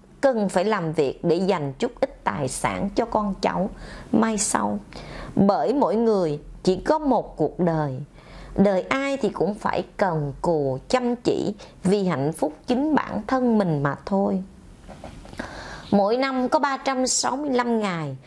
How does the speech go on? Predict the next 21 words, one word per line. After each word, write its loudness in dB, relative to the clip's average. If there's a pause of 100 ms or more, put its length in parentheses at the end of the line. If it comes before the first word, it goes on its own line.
(220)
một 0
tháng -2
có 0
ba 2
mươi 2
mốt 0
ngày, -2 (300)
một 0
tuần 2
có 0
bảy 0
ngày. 0 (320)
Chúng 4
ta 2
đã 0
đi 2
làm 0
năm 0
ngày 0
trong -6
một -2